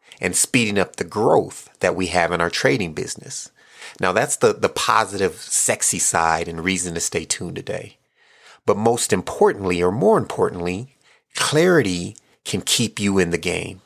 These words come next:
When you are down, it's clarity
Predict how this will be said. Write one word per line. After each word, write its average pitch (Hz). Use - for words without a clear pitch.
When 101
you 170
are 165
down, 98
it's 110
clarity 98